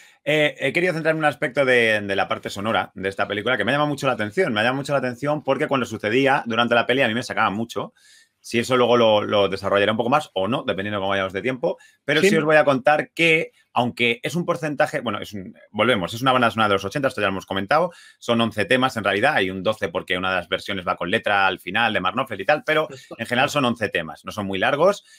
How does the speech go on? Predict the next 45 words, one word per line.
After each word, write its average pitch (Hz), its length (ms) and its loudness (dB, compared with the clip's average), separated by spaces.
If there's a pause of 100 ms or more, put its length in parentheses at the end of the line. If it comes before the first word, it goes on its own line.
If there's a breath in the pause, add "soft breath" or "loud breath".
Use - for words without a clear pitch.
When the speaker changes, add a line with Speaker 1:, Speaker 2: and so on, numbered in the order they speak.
(140 soft breath)
Speaker 1:
pero 143 180 4
sí 143 140 -6
que 165 80 0
es 147 80 0
verdad 151 380 2
que 113 320 0
hay, 131 360 -2
em, 95 580 -6
en 98 180 -10
concreto 123 520 -4
cuatro, 139 420 2
yo 98 220 0
voy 98 140 4
a 98 60 2
nombrar 98 240 2
aquí 98 300 -2
los 92 160 -2
que 95 100 -12
más 95 160 -6
me, 92 260 0
me 92 120 -4
llaman 92 160 0
la 95 60 2
atención, 95 320 -6
que 87 280 0 (320 soft breath)
es 104 100 0
la 107 80 4
de, 104 180 4
el 113 120 0
de 104 80 2
Venganza, 95 640 0
el 87 100 0
de 90 140 0
La 90 100 0
danza 98 300 0
del 98 80 2
Speaker 2:
Ujú. 95 80 -12
Speaker 1:
florín 110 380 0
o 98 100 2
lo 90 240 0
de 87 60 -6
los 85 140 -8
acantilados, 98 880 -2
que - 60 -20
están 120 440 -4